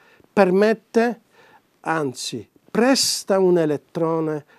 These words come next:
ai reagenti. Presta un elettrone, un e-, elettrone può essere scambiato tra,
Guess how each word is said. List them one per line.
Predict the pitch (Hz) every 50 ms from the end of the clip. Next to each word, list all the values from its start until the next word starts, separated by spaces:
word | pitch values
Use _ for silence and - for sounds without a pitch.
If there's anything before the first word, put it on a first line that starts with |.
| _ _ _ _ _ _ _ -
ai | 143 143 147 143 143 143 147 147 139 135 - -
reagenti. | - 143 127 135 135 123 117 110 107 110 101 85 80 76 78 78 _ _ - - _ _ _ _ _ _ _ _ _ _ _ _
Presta | - 190 202 175 - - 170 147
un | 143 139 135
elettrone, | 135 143 170 185 - - 269 277 254 233 214
un | 180 175 170 165
e-, | 165 170 165 165 170 170 165 175 180 180
elettrone | 180 180 180 180 180 226 214 208 190 170 160 -
può | - 190 185
essere | 170 156 - - 175 165 170
scambiato | 156 - - - 208 202 190 185 185 180 208 208 196 185 170 151 - - 156 143 - _
tra, | - 160 156 156 151 143 135